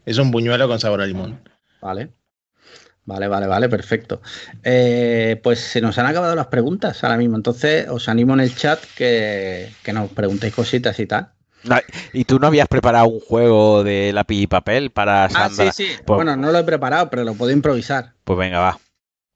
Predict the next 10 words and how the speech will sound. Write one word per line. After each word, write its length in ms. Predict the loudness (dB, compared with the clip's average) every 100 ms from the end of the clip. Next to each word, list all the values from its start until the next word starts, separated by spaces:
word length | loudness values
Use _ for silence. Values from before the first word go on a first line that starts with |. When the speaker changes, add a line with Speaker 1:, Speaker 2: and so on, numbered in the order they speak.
| _
Speaker 2:
Pero 220 | -4 -2
es 240 | -2 -4 -2
que 120 | 0
le 100 | 0
quería 240 | 2 0
preguntar 320 | 0 0 0 0
primero 240 | 0 -2
a 40 |
Sandra 440 | 0 -2 0 -4 -8 -8
Speaker 3:
Sí. 260 | -4 -2